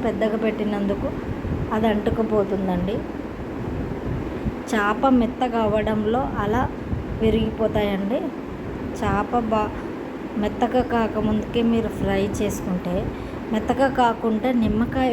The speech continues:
వేసుకోండి, చాలా బాగుంటుంది. అలా వేగాక ఈ కలర్ రావాలండి, బ్రౌనిష్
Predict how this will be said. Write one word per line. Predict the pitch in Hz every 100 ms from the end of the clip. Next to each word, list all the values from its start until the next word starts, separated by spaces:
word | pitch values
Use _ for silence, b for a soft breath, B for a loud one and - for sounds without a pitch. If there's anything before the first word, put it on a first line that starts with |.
| 247
వేసుకోండి, | 220 214 - 208 185 175
చాలా | 196 185 190 180
బాగుంటుంది. | 180 175 175 165 - 262 - - - - - - - - - - -
అలా | 233 240 220
వేగాక | 208 202 220 190 - 262 359 - - - - - - - - - - - - - - - 240
ఈ | 254 240
కలర్ | 202 220 233
రావాలండి, | 214 196 208 202 170 165 180 - - - - - - - - - - - - - - - -
బ్రౌనిష్ | 190 190 190 202 202 220